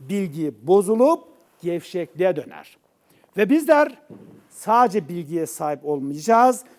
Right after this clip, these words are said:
Bilgiyi gerektiği yerde, gerektiği şekilde kullanmayı da bilmemiz gerekiyor. Güvenmeyi severiz. Eğer biz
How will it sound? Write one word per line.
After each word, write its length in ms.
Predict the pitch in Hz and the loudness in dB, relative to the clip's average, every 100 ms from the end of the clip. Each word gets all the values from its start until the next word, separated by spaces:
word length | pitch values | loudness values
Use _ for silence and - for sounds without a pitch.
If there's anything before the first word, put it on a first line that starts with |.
| _ _ | _ _
Bilgiyi 600 | 165 190 156 202 302 - | -10 -10 -8 -4 -4 -6
gerektiği 500 | 170 156 165 - 254 | -8 -6 -6 -6 -4
yerde, 320 | 214 208 262 | -2 -2 -6
gerektiği 540 | 175 160 170 160 240 | -8 -6 -6 -8 -12
şekilde 440 | 226 160 175 165 220 | -12 -14 -12 -8 -8
kullanmayı 840 | 226 160 147 151 151 156 190 220 | -8 -16 -10 -10 -8 -6 -4 -4
da 180 | 175 196 _ _ | -6 -8 _ _
bilmemiz 440 | 143 123 - 165 151 | -14 -14 -14 -12 -6
gerekiyor. 640 | 170 170 - 190 - _ _ _ _ _ | -4 -4 -4 -6 -6 _ _ _ _ _
Güvenmeyi 460 | 147 185 196 247 294 | -6 -4 0 0 0
severiz. 600 | - 254 277 262 - - _ _ _ _ _ - | 0 4 4 4 -6 -18 _ _ _ _ _ -6
Eğer 340 | 170 208 165 | 0 2 4
biz 260 | 262 214 | 2 2